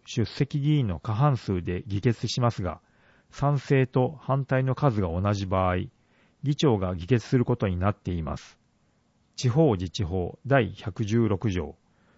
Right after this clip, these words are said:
これを議長採決と言います。今回の議長採決では不採択でした。一般的に議長採決では不採択、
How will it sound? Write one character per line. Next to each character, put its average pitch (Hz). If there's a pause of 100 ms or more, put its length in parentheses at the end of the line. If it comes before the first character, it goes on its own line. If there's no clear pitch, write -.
(140)
こ -
れ 120
を 120
議 101
長 147
採 139
決 -
と 131
言 90
い 87
ま 80
す。 - (880)
今 170
回 107
の 90
議 87
長 131
採 131
決 98
で 90
は 76 (300)
不 -
採 151
択 104
で 85
し -
た。 - (1000)
一 110 (120)
般 143
的 127
に 123 (360)
議 101
長 151
採 151
決 107
で 101
は 80 (340)
不 -
採 156
択、 -